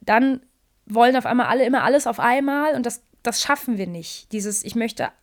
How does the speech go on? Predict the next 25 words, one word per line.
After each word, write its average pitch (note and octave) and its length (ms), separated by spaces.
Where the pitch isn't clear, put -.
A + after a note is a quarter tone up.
gleichzeitig B3 760
mehr G3 160
Sport D#4 380
machen, D4 360
besser G3+ 340
essen, C#4 320
weniger G3+ 320
Alkohol C#4 400
trinken, C4 340
weniger F#3+ 380
rauchen, C#4 400
besser G#3+ 300
schlafen C#4+ 640
und, B3+ 500
äh, A#3 100
mich A3+ 160
mehr A3 120
mit F#3+ 140
Freunden D4 340
treffen, C4 500
aber A3 280
gleichzeitig G#3+ 500
weniger G3 300
arbeiten C4+ 560
und A3 200